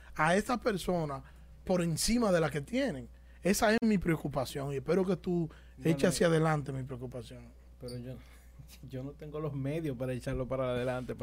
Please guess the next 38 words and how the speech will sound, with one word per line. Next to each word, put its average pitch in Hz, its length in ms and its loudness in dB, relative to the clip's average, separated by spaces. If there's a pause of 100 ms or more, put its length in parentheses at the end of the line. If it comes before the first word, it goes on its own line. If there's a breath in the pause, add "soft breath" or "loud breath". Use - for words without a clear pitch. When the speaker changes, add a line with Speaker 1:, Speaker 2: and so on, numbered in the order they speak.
Speaker 1:
yo 254 100 4
Speaker 2:
pastor. 240 40 2
Speaker 1:
no 220 60 4
sé 233 160 4
si - 80 2
lo 196 100 6
tiene. 196 260 4
Speaker 2:
Ahora, 175 400 4
eh, 143 80 -4
quiero 170 240 0
felicitar 170 600 0
también, 139 380 -4
a 131 80 -2
propósito 135 460 -6
de 147 60 -4
que 147 60 -4
hablamos 143 320 -2
de 139 60 -2
la 135 100 0
vacuna, 123 560 -4
a 123 80 -8
la 127 80 -4
Universidad 127 600 -6
unfu, 143 360 -6 (600 soft breath)
que 131 160 -6
se 139 100 -6
dedicó 147 680 -2
a 127 200 -2
prestar 131 420 -4
sus 147 220 -10
instalaciones 139 840 -4
Speaker 1:
Sí. 123 180 -10
Speaker 2:
a 127 180 -2
sus 139 420 -8
estudiantes, 147 920 -4
a 123 100 -10
sus 135 180 -8
médicos, 143 760 -2